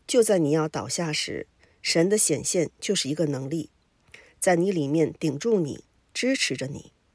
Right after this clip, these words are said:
所以没有一个人能效法别人走着蒙召的路，过着信心的生活。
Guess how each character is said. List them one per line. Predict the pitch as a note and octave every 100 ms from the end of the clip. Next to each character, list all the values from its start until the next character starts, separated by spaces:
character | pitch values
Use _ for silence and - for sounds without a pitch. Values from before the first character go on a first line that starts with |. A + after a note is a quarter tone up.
| _ _ _ _ _ _ _ _
所 | - G3
以 | F#3+
没 | E3
有 | G#3+
一 | E3+ E3
个 | F3
人 | C#3+ C3 C#3 E3 -
能 | D#3+
效 | F#3+ - F3
法 | D3 C3+
别 | B2 C#3
人 | F#3 D3 C#3 D#3+ _ _ -
走 | D3+
着 | C3+ D#3
蒙 | C#3 D3
召 | F3+
的 | F3 C#3
路， | B2 - _ _ _ _ _ _ _ _ _
过 | - F3
着 | E3
信 | - E3+
心 | F3
的 | F3
生 | D3+ F3 F3
活。 | F3 B2+